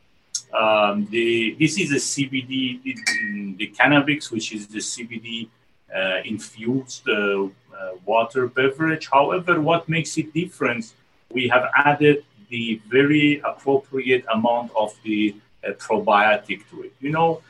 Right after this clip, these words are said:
uh, uh, microbiome, uh, plays a big role in human health, and we have two major microbiome, uh, mm, community in our body: the oral cavity and the digestive system. So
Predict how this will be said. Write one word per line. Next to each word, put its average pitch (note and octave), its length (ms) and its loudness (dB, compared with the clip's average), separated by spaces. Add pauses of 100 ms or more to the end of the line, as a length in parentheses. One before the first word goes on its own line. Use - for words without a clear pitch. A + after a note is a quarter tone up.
(240)
uh, B2+ 40 0
uh, A#2+ 340 2 (680)
microbiome, D3 1080 4
uh, - 140 -6 (100)
plays C3+ 400 2
a G#2+ 60 0 (180)
big B2+ 260 -4
role A#2 540 0
in G2+ 280 -6 (200)
human B2+ 420 2
health, C#3+ 380 -2 (400)
and A2+ 240 0
we A#2 140 4
have C#3 340 2
two D3+ 320 4
major C3 560 4
microbiome, A#2 880 0 (760)
uh, F#2+ 220 -4 (240)
mm, F#2+ 100 -16 (380)
community A#2 580 4
in G2 80 -4
our F#2+ 160 -2
body: A#2+ 560 2
the G#2 80 2
oral B2 380 2
cavity A2+ 560 -2
and F#2+ 200 -12
the F2+ 80 -10
digestive F#2 560 -8
system. - 460 -8 (420)
So D#3 440 8